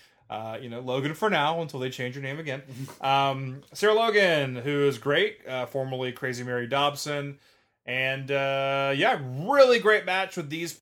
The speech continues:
Speaker 1: wrestlers here. Um, just great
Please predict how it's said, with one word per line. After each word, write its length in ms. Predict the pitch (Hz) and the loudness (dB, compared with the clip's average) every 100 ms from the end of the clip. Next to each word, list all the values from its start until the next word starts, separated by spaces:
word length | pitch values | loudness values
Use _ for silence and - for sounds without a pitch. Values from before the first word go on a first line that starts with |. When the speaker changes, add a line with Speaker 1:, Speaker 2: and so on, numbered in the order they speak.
| - | -4
Speaker 1:
wrestlers 560 | 160 160 - 160 156 151 | 0 0 0 -4 -4 -4
here. 460 | 160 160 160 156 - _ _ 117 | -2 0 -2 -4 -14 _ _ -10
Um, 720 | 113 117 117 113 110 113 127 | -6 -4 -6 -8 -12 -14 -16
just 280 | 117 - 131 | -18 -16 -8
great 500 | 135 131 143 139 | -4 0 0 -2